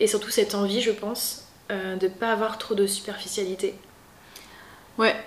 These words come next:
Speaker 1: Tu vois, on n'est pas, je pense, des gens, euh,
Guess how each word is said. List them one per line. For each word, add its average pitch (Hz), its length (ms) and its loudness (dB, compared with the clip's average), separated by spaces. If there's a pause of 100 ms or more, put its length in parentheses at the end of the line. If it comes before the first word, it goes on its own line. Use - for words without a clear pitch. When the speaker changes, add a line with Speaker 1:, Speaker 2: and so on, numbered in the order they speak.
(720)
Speaker 1:
Tu - 160 -2
vois, 196 300 0 (420)
on 175 120 2
n'est 202 180 8 (220)
pas, 247 180 6
je 262 100 4
pense, 226 260 2
des 202 140 4
gens, 214 320 0
euh, 185 480 2